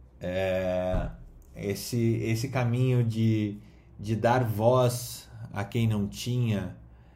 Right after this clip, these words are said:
é, é um caminho de consideração e que a gente diminui as nossas,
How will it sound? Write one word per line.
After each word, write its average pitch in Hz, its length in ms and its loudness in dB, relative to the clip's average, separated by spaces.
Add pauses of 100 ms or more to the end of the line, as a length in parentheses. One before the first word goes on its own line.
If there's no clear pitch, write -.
(340)
é, 104 1080 0
é 104 100 -8
um 113 100 -4
caminho 113 460 2
de 110 300 -2 (520)
consideração 127 1120 2
e 110 180 0
que - 140 -6
a 110 60 0
gente 123 260 -2
diminui 120 540 0
as 107 100 -2
nossas, 107 640 -8